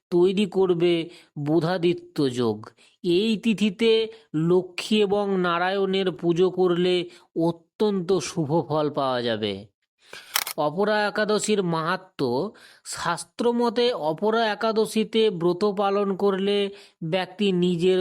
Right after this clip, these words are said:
সমস্ত ভুলের প্রায়শ্চিত্ত করতে পারে। এই একাদশীর ব্রত পালন করলে মান, সম্মান এবং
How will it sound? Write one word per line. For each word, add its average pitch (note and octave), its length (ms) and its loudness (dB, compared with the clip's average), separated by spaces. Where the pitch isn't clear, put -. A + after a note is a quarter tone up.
সমস্ত E3+ 640 -4
ভুলের D#3+ 500 0
প্রায়শ্চিত্ত F3+ 840 -4
করতে D#3 380 -2
পারে। C3+ 340 -2
এই E3 180 2
একাদশীর F#3 680 0
ব্রত F3 240 0
পালন D#3+ 440 0
করলে E3+ 420 2
মান, D#3 340 -2
সম্মান D#3 580 -2
এবং D3+ 260 0